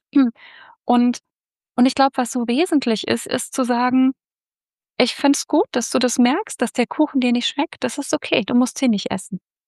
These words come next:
Du kannst dir gerne Banane oder ein bisschen Obst nehmen, wenn du magst. Das ist völlig in Ordnung.“ Wir, wir haben so hohe Erwartungen, wie Kinder zu sein haben. Damit auch, ich war letztens, gerade gestern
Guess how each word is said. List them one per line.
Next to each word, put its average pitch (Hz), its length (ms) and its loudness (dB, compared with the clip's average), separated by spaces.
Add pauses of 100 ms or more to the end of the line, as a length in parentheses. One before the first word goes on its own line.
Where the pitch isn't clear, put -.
(180)
Du - 80 -4
kannst 233 280 0
dir 226 80 4
gerne 240 280 2
Banane 247 500 4
oder 226 120 0
ein 226 60 2
bisschen 233 300 0
Obst - 320 0
nehmen, 247 200 2
wenn 247 120 0
du 247 100 0
magst. 240 460 -4 (440)
Das - 140 -10
ist - 140 -10
völlig 240 240 0
in 220 100 -2
Ordnung.“ 214 380 -6 (720)
Wir, 220 320 4
wir 226 160 2
haben 269 160 0
so 240 300 -2
hohe 277 180 2
Erwartungen, 220 680 -2
wie 220 80 -2
Kinder 269 380 -4
zu - 160 -10
sein 226 400 -2
haben. 180 320 -8 (760)
Damit 233 300 4 (200)
auch, 233 400 0 (260)
ich - 140 -6
war 285 100 4
letztens, 311 360 -2
gerade 285 260 0
gestern 247 440 -2